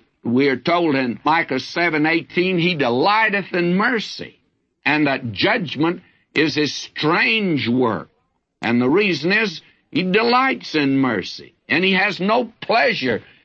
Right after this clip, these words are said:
he says, in the death of the wicked, but that the wicked turn from his way and live. God wants to save, and the thing that makes him happy, we have a happy God. What a glorious picture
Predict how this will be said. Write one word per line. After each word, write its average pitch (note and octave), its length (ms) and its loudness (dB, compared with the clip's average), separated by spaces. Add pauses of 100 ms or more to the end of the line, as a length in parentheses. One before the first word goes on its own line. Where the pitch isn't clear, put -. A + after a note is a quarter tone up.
he D3+ 120 2
says, D#3 440 0
in D3+ 180 0
the A#2 80 0
death B2+ 400 -2
of B2 140 -2
the C3 80 2
wicked, C3 440 0 (300)
but - 200 0
that D#3+ 220 0
the C3+ 180 2
wicked C#3+ 640 0
turn D3 420 0
from D3+ 280 -2
his C3 200 -2
way C#3+ 340 2
and B2+ 160 0
live. C3+ 480 0 (440)
God D3 460 2
wants B2+ 680 -2
to A#2+ 80 -6
save, G2+ 680 -2 (300)
and G#2 160 0
the G#2+ 60 -2
thing D#3 340 0
that - 160 -4
makes D3+ 460 -2
him G#2+ 340 -2 (240)
happy, - 580 -2 (380)
we D3 180 2
have D3 180 0
a B2 120 0
happy A2 440 -2
God. F2+ 480 -4 (200)
What - 260 0
a A#3+ 80 0
glorious A#3+ 600 2
picture G2+ 520 -4